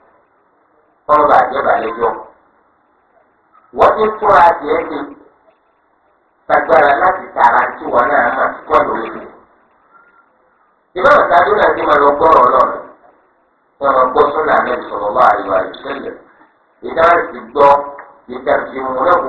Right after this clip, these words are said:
إلى العمل فورا. Wọ́n máa yí padà sí tẹ́lẹ̀ kan náà.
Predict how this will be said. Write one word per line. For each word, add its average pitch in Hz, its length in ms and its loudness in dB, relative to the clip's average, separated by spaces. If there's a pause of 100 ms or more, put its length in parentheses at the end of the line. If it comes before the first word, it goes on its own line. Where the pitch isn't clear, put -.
إلى 120 260 -6
العمل 127 580 0
فورا. 110 500 0 (1200)
Wọ́n 131 80 -4
máa 131 140 0
yí 135 180 -10
padà 131 260 2
sí - 160 -6
tẹ́lẹ̀ 160 320 0
kan - 160 -4
náà. 147 160 0